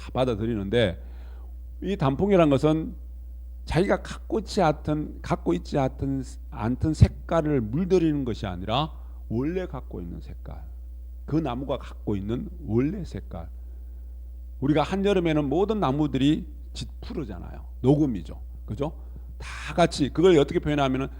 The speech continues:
다 같이 내가 성장을 하기 위해서 막 이렇게 막 발버둥 친다. 그런 표현.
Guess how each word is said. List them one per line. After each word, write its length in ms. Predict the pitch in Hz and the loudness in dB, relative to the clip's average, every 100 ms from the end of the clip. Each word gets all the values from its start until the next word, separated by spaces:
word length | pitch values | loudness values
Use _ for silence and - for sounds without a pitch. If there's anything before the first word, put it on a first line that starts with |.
| - | -12
다 600 | - - - - - 202 - | -12 -12 -12 -12 -12 -10 -2
같이 320 | 180 170 214 | 0 0 -2
내가 580 | 135 139 151 156 156 - - - - | 0 2 2 2 -2 -8 -12 -12 -12
성장을 480 | - 196 175 151 123 | -2 -2 0 -2 -2
하기 280 | - 135 | -6 -4
위해서 260 | 117 107 110 | -2 -2 -4
막 100 | - - - - - - - - - | -8 -12 -12 -12 -12 -14 -14 -12 -10
이렇게 280 | 131 135 - - - - - - - - - | -4 -4 -6 -10 -12 -12 -12 -12 -12 -12 -10
막 300 | 117 - - | -10 -10 -4
발버둥 460 | 127 156 165 131 | -2 0 -2 -4
친다. 400 | - 113 104 87 - | -6 -6 -6 -8 -8
그런 220 | - 151 | -4 -2
표현. 200 | 147 131 | 0 -2